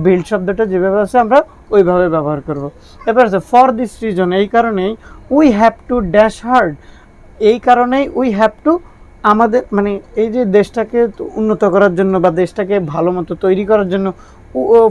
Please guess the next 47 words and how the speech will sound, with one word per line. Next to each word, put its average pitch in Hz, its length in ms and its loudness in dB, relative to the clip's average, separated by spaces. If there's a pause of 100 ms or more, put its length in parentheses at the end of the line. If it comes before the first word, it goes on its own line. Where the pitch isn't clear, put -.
for 269 140 6 (100)
this 240 200 -2
reason, 208 260 0
এই 277 140 4
কারণে 240 280 2 (380)
we 247 80 0 (100)
have 220 200 0
to 233 40 0 (100)
work 214 260 2
hard, 214 200 2 (160)
আমাদের 165 280 -4
কঠোর 175 300 -2
পরিশ্রম 160 380 -4
করতে - 240 -12
হবে। 143 140 -4 (400)
ওয়ার্ক 220 300 2
শব্দটা 190 340 -2 (100)
আছে, 151 160 -16 (460)
এখন 233 120 0 (140)
ওয়ার্ক 190 280 2
শব্দটা 220 300 -4
কি 226 120 -8
এখানে 233 160 -6 (140)
চেঞ্জ 190 260 0
হবে? 220 220 0
না, 175 80 4 (360)
মনে 180 200 0
রাখবে 175 220 -4 (260)
টু 240 80 -4 (100)
এর 226 80 2 (120)
পরে 175 180 0 (460)
ভার্বের 175 360 0 (260)
প্রেজেন্ট 220 400 -2
ফর্ম 151 260 -4
অর্থাৎ 226 260 -2
বেস 190 200 0
ফর্ম 247 240 -2
ব্যবহার 160 360 -2
হয়, 143 120 -6 (300)
এটা 254 160 2
খেয়াল 262 180 6
রাখবে 226 220 2
ভালো 175 180 0
মতো। 151 160 -12 (440)
টু 196 80 -4 (120)
এর 185 160 0
পরে 202 160 2